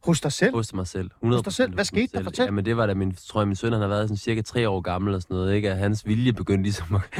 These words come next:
Speaker 2: <laughs>
Speaker 1: Overtage.
Speaker 2: at overtage det hele, ikke? Og så havde jeg jo læst, som en rigtig god forælder, jeg var, så havde jeg læst alle bøgerne om, hvordan jeg skulle gøre, ikke? Og hvad var vigtigt, ikke? Og jeg kan huske de her overgangssituationer, der var, når vi sådan skulle ud af døren, ikke?
Speaker 1: Ja.
Speaker 2: Så havde jeg læst. Det var en ting. Det var ligesom noget, man skulle være opmærksom på, ikke?
Speaker 1: Ja.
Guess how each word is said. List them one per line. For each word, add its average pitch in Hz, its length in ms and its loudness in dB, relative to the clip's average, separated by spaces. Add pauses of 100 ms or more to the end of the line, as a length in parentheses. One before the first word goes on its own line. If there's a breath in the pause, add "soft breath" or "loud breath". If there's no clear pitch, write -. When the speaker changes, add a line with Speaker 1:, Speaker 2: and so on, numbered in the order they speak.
Speaker 2:
<laughs> 226 260 0
Speaker 1:
Overtage. 170 400 4
Speaker 2:
at - 180 0
overtage 131 420 4
det 117 100 4
hele, 139 260 4
ikke? 185 220 -2 (380 loud breath)
Og 139 140 -2
så 165 100 -2
havde 160 80 4
jeg 135 60 4
jo 131 40 2
læst, 143 220 0
som 113 140 -2
en 117 220 0
rigtig 127 300 -2
god 120 160 -2
forælder, 113 300 0
jeg 92 120 0
var, 101 140 0
så 117 120 -4
havde 107 40 2
jeg 104 60 0
læst 110 200 -2
alle 98 120 -2
bøgerne 92 320 0
om, 90 60 -2
hvordan 92 200 -2
jeg 101 80 0
skulle 101 200 -2
gøre, 92 460 -2
ikke? 98 160 2
Og - 60 2
hvad 104 80 4
var 107 100 4
vigtigt, 107 380 2
ikke? 107 140 2
Og - 20 2
jeg 107 80 -2
kan 107 40 -4
huske 139 160 -2
de 143 60 0
her 131 80 0
overgangssituationer, 98 960 -2
der 95 80 -2
var, 101 120 0
når 117 80 0
vi 104 100 -4
sådan 113 100 -10
skulle 120 200 -4
ud 131 100 2
af 98 100 2
døren, 101 300 0
ikke? 95 200 -2
Speaker 1:
Ja. - 0 -
Speaker 2:
Så 165 40 4
havde 160 80 2
jeg 110 80 0
læst. 98 240 0
Det 143 60 2
var 147 60 4
en 123 80 2
ting. - 400 -2 (160)
Det 120 60 0
var 120 60 6
ligesom 123 200 0
noget, 117 120 6
man 117 80 2
skulle 107 200 -2
være 95 100 4
opmærksom 98 540 0
på, 85 200 -4
ikke? 170 140 4
Speaker 1:
Ja. 147 80 0